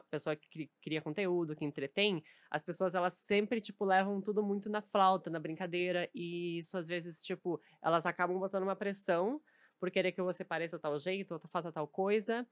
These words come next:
que elas nem fazem por mal, mas acaba acontecendo, né? Então, isso é definitivamente um desafio. E outro desafio também é que eu não sabia disso. <clears throat>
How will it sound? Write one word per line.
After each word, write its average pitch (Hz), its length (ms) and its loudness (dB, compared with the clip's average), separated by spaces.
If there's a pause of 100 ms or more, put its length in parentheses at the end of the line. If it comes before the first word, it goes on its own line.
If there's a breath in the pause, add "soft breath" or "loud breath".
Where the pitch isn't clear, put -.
(160)
que - 100 -2
elas 202 160 4
nem 220 160 0
fazem 240 280 0
por 254 160 -2
mal, 220 440 4
mas 185 240 4
acaba 185 220 2
acontecendo, 170 540 -2
né? 143 180 -2 (320 loud breath)
Então, 156 640 -4
isso 151 260 -6
é 175 200 2 (320)
definitivamente 185 760 -2
um 185 40 0
desafio. 170 540 0 (720 loud breath)
E 175 200 2
outro 214 220 0
desafio 254 380 -2
também 254 540 0
é 196 180 8
que 202 580 2
eu 180 100 4
não 190 80 0
sabia 196 400 -2
disso. 160 340 -8 (100)
<clears throat> 196 380 0